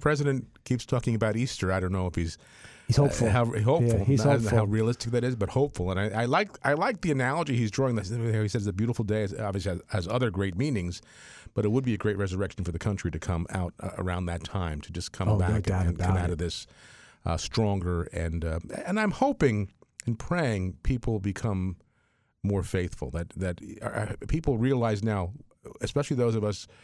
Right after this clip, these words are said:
Speaker 1: you know, we can't go to Mass, we can't receive, uh, we, we, and, and, and we realize what we had that we don't have right now that we can have again.
Speaker 2: Yeah, perspective.
Speaker 1: And let's make sure that we go back and, and, and go back strong and bring others with us. I,
Speaker 2: Yeah.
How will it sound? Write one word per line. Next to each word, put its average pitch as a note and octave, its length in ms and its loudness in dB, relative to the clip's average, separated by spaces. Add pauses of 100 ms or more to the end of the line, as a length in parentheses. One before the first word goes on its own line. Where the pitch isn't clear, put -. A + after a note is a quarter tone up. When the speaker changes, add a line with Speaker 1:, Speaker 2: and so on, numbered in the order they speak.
(300)
Speaker 1:
you A2+ 60 0
know, A2 60 2
we F#2 100 0
can't B2+ 220 0
go B2+ 80 2
to A#2+ 80 2
Mass, G2+ 360 0
we E2+ 80 -2
can't A#2 280 -4
receive, G2+ 600 0 (560)
uh, - 140 -12
we, - 280 -8
we, F#2+ 160 -8
and, G2 280 -6
and, - 140 -8
and G2 240 -2
we F#2+ 100 0
realize G2+ 420 0
what G#2 280 -2
we G#2+ 140 0
had F2+ 600 -4 (100)
that G2 120 -4
we G#2 80 0
don't A#2+ 200 0
have A#2 160 0
right A2 140 -2
now A#2 160 0
that A2 100 -2
we F#2+ 100 -2
can C3+ 240 0
have C3 180 0
again. A#2 400 -2
Speaker 2:
Yeah, F#2 260 2
perspective. - 460 -2
Speaker 1:
And A#2 80 4
let's A#2 180 0
make A2+ 160 2
sure A#2+ 240 0
that G#2+ 80 0
we G#2 100 2
go G2+ 140 0
back G2 320 -2
and, F2+ 160 -2
and, F2+ 260 -2
and E2+ 300 -4
go F2+ 140 0
back E2+ 200 -2
strong F#2 540 -2
and F2+ 140 -2
bring C#3 220 -2
others C3 280 -2
with A2+ 180 -2
us. - 260 -14 (100)
I, F#2+ 120 -6
Speaker 2:
Yeah. G#2 320 2